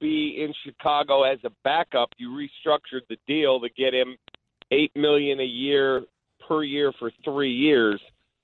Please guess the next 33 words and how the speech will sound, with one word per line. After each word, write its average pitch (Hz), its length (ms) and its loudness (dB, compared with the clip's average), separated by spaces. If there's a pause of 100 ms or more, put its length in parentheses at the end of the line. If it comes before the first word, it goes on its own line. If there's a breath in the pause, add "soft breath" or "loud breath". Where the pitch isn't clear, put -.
(140)
Uh, 117 180 2 (100)
I 123 60 -12
mean, 123 320 -4
he's 160 280 -6 (480)
the 165 140 6
ultimate 165 500 2 (120)
backup. 131 460 -2 (180)
He's 208 200 -10
just 151 220 -2
not 131 200 0
very 135 260 2
good 127 200 2
as 107 100 -4
a 104 180 -6
starter. 151 460 4
And 120 100 0
then 131 260 -2 (380)
when 123 140 -2
you 123 160 -2
add 139 240 2
in 139 220 4
a 117 120 0
really 139 380 2
bad 131 280 0
offensive 131 640 0
line, 127 580 0
bad 127 280 0 (120)
play 135 220 2 (100)
calling, 127 680 2 (600)
inability 151 680 4
to 135 80 -2
run 135 280 2
the 131 100 -2